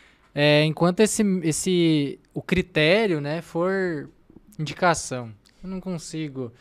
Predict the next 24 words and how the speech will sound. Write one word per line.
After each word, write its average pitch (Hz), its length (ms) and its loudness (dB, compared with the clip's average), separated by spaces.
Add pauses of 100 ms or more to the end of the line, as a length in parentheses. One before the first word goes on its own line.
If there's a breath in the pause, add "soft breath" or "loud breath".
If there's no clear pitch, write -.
(320 soft breath)
Porque, 196 240 4
assim, 214 400 4 (300 soft breath)
é, 160 1200 6
é, 185 400 -18 (1120)
agora 190 420 6
tudo 262 220 -2
bem, 254 200 6
Bolsonaro 165 440 2
tá 175 120 -2
indicando 185 720 -2 (640)
pessoas 156 460 -6
mais 160 240 -10
voltadas 156 420 -12
pra 147 160 -14
direita, 147 680 -14
mais 135 220 -20
conservadores. 143 760 -10
Mas 170 240 -6
um 185 100 -6
dia 180 240 -2
vai 190 100 0
mudar 196 300 -4
o 190 60 -6
presidente. 165 680 -10